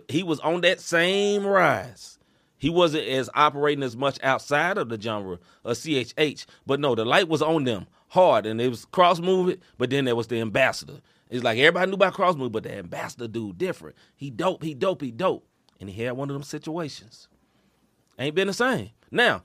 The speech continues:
he's still rapping now. He's still doing some stuff now, but all of that crumbled. That's what I don't want.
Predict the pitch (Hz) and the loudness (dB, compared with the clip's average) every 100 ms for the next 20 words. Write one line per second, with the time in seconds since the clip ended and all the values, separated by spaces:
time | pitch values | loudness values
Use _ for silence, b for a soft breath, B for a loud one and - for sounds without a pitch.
0 | b - 269 - 117 101 101 95 107 160 | b -6 -6 -2 -2 0 -2 -2 -2 -2
1 | 208 165 127 127 123 98 107 143 135 135 | -2 -2 -2 0 -4 -6 -4 -2 -2 0
2 | 165 143 - 147 185 208 175 190 - - | -2 0 0 2 4 2 -2 -4 -6 -6
3 | 170 131 90 - _ _ _ - 202 - | -6 -6 -12 -20 _ _ _ -2 -2 0
4 | 202 147 160 165 151 156 190 | 0 2 2 2 0 0 -2